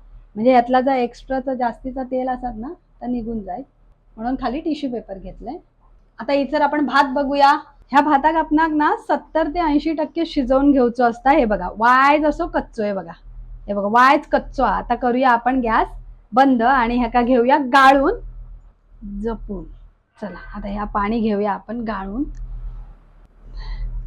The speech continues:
आणि ह्यो भात आपणाक पूर्ण असो थंड करून घेऊचो हा. त्याच्यासाठी मी या घेऊन जातले एका पंख्याखाली. हे बघा, बरिस्त्याचे कांदे एकदम असे क्रिस्पी झाले. हे बघा, असे हातान तोडले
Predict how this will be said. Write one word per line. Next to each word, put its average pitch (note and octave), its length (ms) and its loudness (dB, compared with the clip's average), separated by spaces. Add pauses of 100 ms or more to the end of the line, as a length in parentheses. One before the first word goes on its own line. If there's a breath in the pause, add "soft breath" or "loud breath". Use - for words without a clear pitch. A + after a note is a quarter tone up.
(320)
आणि A#3 180 -2
ह्यो B3+ 160 2
भात B3 340 0
आपणाक B3 340 0 (180)
पूर्ण C4+ 280 2
असो D4+ 260 4 (180)
थंड C4 200 6
करून B3 300 2
घेऊचो G#3+ 320 0
हा. C#4 80 6
त्याच्यासाठी B3+ 420 2
मी C4 120 2
या C4 60 2
घेऊन B3 280 0
जातले A#3+ 320 -2
एका A#3+ 140 -4
पंख्याखाली. C#4+ 720 -2 (1500)
हे D4 100 4
बघा, A3 200 0
बरिस्त्याचे C#4+ 580 -2
कांदे C4+ 360 0
एकदम C#4 360 0
असे D4+ 140 -4
क्रिस्पी C4+ 420 -6
झाले. G3+ 180 -4
हे G3+ 60 -6
बघा, F#3+ 180 -8
असे G3+ 200 -8
हातान A#3+ 420 -4
तोडले A#3+ 380 -4